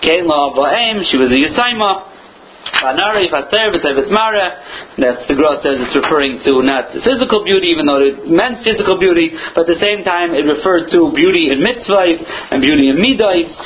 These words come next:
and she was a tzadekis. Uvemaisa via v'ima l'kacha Mordechai lo lavas.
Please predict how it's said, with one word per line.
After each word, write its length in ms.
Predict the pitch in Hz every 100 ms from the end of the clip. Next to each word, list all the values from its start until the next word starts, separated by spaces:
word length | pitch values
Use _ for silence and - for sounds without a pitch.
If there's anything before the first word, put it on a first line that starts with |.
| - -
and 120 | 143 135
she 160 | 143 135
was 200 | 135 123
a 120 | 127
tzadekis. 960 | 156 156 233 233 208 180 - - - 160
Uvemaisa 560 | 143 165 226 226 185
via 200 | 185 202
v'ima 320 | 143 185 214
l'kacha 680 | 185 170 139 156 220 226 185
Mordechai 360 | 175 202 196 185
lo 160 | 175 165
lavas. 360 | 156 135 -